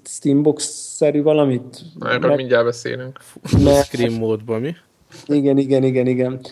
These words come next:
Speaker 1: Tehát, hogy mert annyira szép a játék, és így, ö, azt hallottam, hogy azért a konzolosok váltatok, azért azok nem olyan acélosak, tehát
Speaker 2: Hát
Speaker 3: Aha.
Speaker 2: nyilván.
Speaker 1: tehát, hogy ott, ott azért, meg ilyen van ilyen, ez a screen tearing, nem tudom, mi ennek a jó magyar, magyar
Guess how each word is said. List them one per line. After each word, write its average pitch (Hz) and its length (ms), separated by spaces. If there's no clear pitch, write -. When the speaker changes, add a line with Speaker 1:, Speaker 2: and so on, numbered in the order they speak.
Speaker 1:
Tehát, 147 220
hogy 156 220
mert 165 160
annyira 160 300
szép 135 360
a 135 40
játék, 127 560
és - 220
így, 143 240
ö, 143 340
azt 151 400
hallottam, 139 440
hogy 139 140
azért 143 240
a 147 80
konzolosok 143 640
váltatok, 143 460
azért 143 240
azok 143 180
nem 135 140
olyan 131 140
acélosak, 135 640
tehát 139 420
Speaker 2:
Hát - 180
Speaker 3:
Aha. 123 80
Speaker 2:
nyilván. 120 380
Speaker 1:
tehát, 139 200
hogy 143 140
ott, 143 200
ott 135 220
azért, 135 400
meg 139 160
ilyen 143 140
van 147 140
ilyen, 131 300
ez 123 120
a 123 60
screen 139 480
tearing, 139 420
nem 131 160
tudom, 131 180
mi 127 80
ennek 127 260
a 135 40
jó 131 200
magyar, 139 360
magyar 139 340